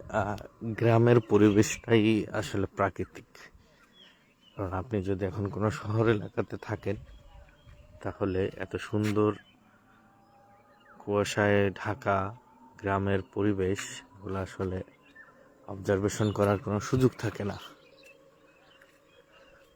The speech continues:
আমাদের বাংলাদেশের যেহেতু লম্বা, মানে, বেশিরভাগ একটা অংশ এখন পর্যন্ত গ্রামেই বসবাস করে,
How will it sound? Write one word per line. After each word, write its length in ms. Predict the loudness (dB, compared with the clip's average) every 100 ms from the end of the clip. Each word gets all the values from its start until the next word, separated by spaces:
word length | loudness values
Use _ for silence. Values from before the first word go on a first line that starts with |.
| _ _ _ _ -20 -20 -20 -20 _ _ _ _ _ _ _ _ _ _
আমাদের 600 | -8 -4 -2 2 4 4 0 -8 -6
বাংলাদেশের 720 | -4 -2 -2 -2 -2 -2 -4
যেহেতু 640 | -2 -4 -6 -10 -4 -4 -6 _ _ _ _ -20 _ _ -14
লম্বা, 880 | -2 0 2 6 8 8 8 6 0
মানে, 220 | -6 -4
বেশিরভাগ 580 | 2 2 4 4 4 4
একটা 260 | 2 0 -6
অংশ 480 | -6 -2 -2 0 2 2 -2 -10 -20
এখন 440 | -16 -14 0 0 2
পর্যন্ত 520 | -2 -2 -4 -2 -4 -4 -14 _ _ _ _ _ _ -14
গ্রামেই 440 | -4 -2 2 2
বসবাস 560 | 2 0 -2 -6 -6 -8
করে, 320 | -14 -8 -6